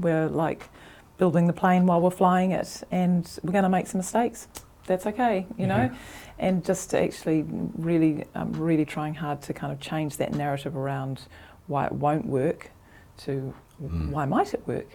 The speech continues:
Speaker 1: you know?
Speaker 3: Indeed.
Speaker 1: And, and yes, we're gonna, all these failures and all these things that are hard, that doesn't mean to say that it's not gonna succeed or that it's not a good idea.
Speaker 3: So since
Speaker 2: Yeah.
Speaker 3: two thousand and two, Springload has been going?
Speaker 1: Yeah,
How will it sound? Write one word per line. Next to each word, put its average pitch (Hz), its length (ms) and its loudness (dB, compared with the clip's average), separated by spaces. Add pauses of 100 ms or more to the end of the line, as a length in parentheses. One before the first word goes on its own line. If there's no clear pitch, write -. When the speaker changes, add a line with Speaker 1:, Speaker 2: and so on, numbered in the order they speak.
(160)
Speaker 1:
you 151 100 -8
know? 139 100 -6
Speaker 3:
Indeed. 185 260 -4
Speaker 1:
And, 143 300 -4
and 147 320 -4 (340)
yes, 160 400 -2
we're 151 80 -4
gonna, 147 300 -2 (320)
all 190 180 4
these 180 180 4
failures 170 680 0 (100)
and 160 160 -2
all 180 100 4
these 165 180 2
things 156 300 -2
that - 120 0
are 143 120 -4 (100)
hard, 151 340 0 (560)
that 180 140 2
doesn't 165 280 0
mean 147 160 -4
to 139 60 -8
say 139 460 -4
that - 120 -6
it's - 140 -10
not - 100 -6
gonna 147 140 -8
succeed 139 440 -6
or 135 140 -6
that 135 80 -4
it's - 140 -8
not 139 100 -6
a - 40 -8
good 139 140 -10
idea. 143 360 -8 (1200)
Speaker 3:
So 131 60 -8
since 113 200 2
Speaker 2:
Yeah. 107 120 -4
Speaker 3:
two 117 100 4
thousand 107 280 6
and 92 160 2
two, 127 380 0 (240)
Springload 113 460 2
has 110 80 2
been 113 160 2
going? 139 240 0 (800)
Speaker 1:
Yeah, 175 320 2